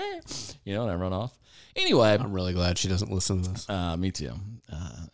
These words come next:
Speaker 1: even she's sitting right
Speaker 2: I meant
Speaker 1: there.
Speaker 2: glad for you.
Speaker 1: Chris, it's weird. We do this in her office. Yeah, there she is.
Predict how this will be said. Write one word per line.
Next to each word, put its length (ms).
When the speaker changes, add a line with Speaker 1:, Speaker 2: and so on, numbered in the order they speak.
Speaker 1:
even 240
she's 200
sitting 320
right 100
Speaker 2:
I 40
meant 140
Speaker 1:
there. 80
Speaker 2:
glad 280
for 140
you. 400
Speaker 1:
Chris, 280
it's 140
weird. 240
We 120
do 100
this 220
in 60
her 200
office. 400
Yeah, 180
there 140
she 160
is. 280